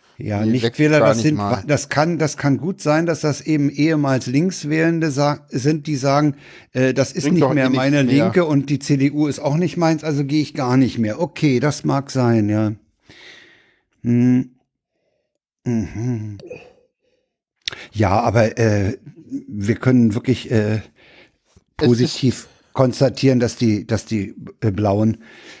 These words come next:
Speaker 1: äh, die ja eigentlich, die nur von einer Zeitung in der richtigen Farbe dargestellt werden in ihren Grafiken, nämlich die taz, die sie immer braun malt.
Speaker 2: Ja, das, pff.
Speaker 1: Ja, <laughs> finde ich bemerkenswert, ja, muss man mal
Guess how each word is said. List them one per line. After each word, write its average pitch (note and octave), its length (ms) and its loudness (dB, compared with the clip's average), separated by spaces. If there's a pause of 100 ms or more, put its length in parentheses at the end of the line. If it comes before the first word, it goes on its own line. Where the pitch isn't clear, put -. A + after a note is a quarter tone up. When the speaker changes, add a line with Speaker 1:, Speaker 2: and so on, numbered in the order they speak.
(240)
Speaker 1:
äh, G#2 220 2
die G2+ 180 -4
ja G#2 160 2
eigentlich, A2+ 440 -2 (100)
die C#3+ 100 4
nur E3+ 200 6
von E3+ 180 -2
einer G#3+ 440 2
Zeitung E3 420 0
in D3+ 100 2
der C3+ 100 4
richtigen D3+ 340 0
Farbe C3 380 0
dargestellt G2 640 -4
werden A2 200 -2
in A2+ 120 -2
ihren A2 200 0
Grafiken, G#2+ 500 -2
nämlich C3 200 2
die - 120 -12
taz, - 380 -4
die C#3+ 120 -2
sie B2 120 -6
immer C#3+ 280 2
braun A2+ 460 2
malt. F#2 380 -4 (840)
Speaker 2:
Ja, B2+ 500 2
das, C#3+ 120 -2
pff. G2+ 520 -6 (120)
Speaker 1:
Ja, F3+ 280 2 (120)
<laughs> F#3+ 160 -2
finde F3+ 180 -6
ich - 180 -16 (280)
bemerkenswert, E3+ 1000 0
ja, D#3 180 0
muss E3+ 200 -8
man F3+ 120 -4
mal E3+ 240 -6